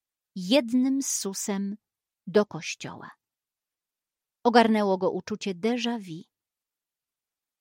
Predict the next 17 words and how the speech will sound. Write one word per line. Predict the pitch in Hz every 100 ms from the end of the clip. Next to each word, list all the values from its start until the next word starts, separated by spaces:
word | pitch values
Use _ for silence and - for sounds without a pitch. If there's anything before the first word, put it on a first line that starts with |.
| _ -
W | 180 190
rogu | 196 254 285 302
pomieszczenia – | - 269 254 220 - - 190 - 165 - - _ _ _ _ _ _ _ _ _ _ _
stało | - - 311 294 240
łóżko, | 180 180 - - - 175 226 277 _ _ _ _ _ _ _ _ -
a | 214
na | 233 330
nim | 370 254
leżał | 262 285 269 233
przerażony, | - - 294 320 311 277 277 214 170 160 208 _ _ _ _ _ _ _ _ _ 214
młody | 233 233 226 202 208
mężczyzna. | 190 170 165 - - - - 78 - - _ _ _ _ _ _ _ _ _ _ _ _
I | 262 247 165
darł | 233 226 196 175 165 185 -
się | - - 76 -
w | 185 185
niebogłosy. | 196 196 175 233 - 170 101 - - -